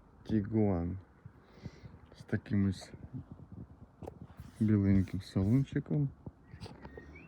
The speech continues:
Алькантара, тканина. На Д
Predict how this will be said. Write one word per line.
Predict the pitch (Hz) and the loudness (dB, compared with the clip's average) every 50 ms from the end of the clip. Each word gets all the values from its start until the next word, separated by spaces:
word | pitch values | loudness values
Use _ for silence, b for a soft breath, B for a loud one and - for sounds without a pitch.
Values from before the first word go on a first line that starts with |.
| - - - - - - | -18 -18 -18 -12 0 4
Алькантара, | 104 104 98 - - - 101 98 95 - - 123 120 139 139 139 135 131 127 123 - - - - | 4 4 4 4 2 4 4 4 4 2 4 6 6 8 8 8 8 6 6 6 2 -4 -14 -18
тканина. | - - - - 107 101 101 104 104 110 120 127 131 135 139 143 147 147 107 80 - - - - - - - - - - - - - - - - - - - - - - - | -16 -4 4 6 6 8 8 8 10 10 10 10 10 10 8 6 4 2 0 -4 -14 -20 -20 -18 -18 -18 -16 -16 -16 -16 -16 -16 -16 -16 -14 -14 -14 -14 -14 -16 -10 0 2
На | 101 101 98 98 98 95 | 4 6 6 6 6 6
Д | 92 95 101 98 | 6 6 6 6